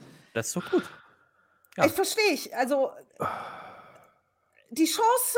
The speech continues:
Speaker 2: für Kinder und Jugendliche, Chance auf was? Was, w-, w-, um wie viel, was?
Speaker 1: <laughs>
Speaker 2: Welche Chance? Um wie, wie viel steigt die denn mit, mit,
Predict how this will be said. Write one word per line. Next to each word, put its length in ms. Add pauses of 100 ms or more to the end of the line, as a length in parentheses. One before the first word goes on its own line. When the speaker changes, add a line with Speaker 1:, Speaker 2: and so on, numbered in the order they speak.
(140)
Speaker 2:
für 160
Kinder 340
und 140
Jugendliche, 540
Chance 360
auf 160
was? 320
Was, 220
w-, 220
w-, 240
um 120
wie 120
viel, 140 (280)
was? 320
Speaker 1:
<laughs> 420
Speaker 2:
Welche 300
Chance? 640 (340)
Um 180
wie, 60 (500)
wie 140
viel 140
steigt 440
die 60
denn 140
mit, 260
mit, 340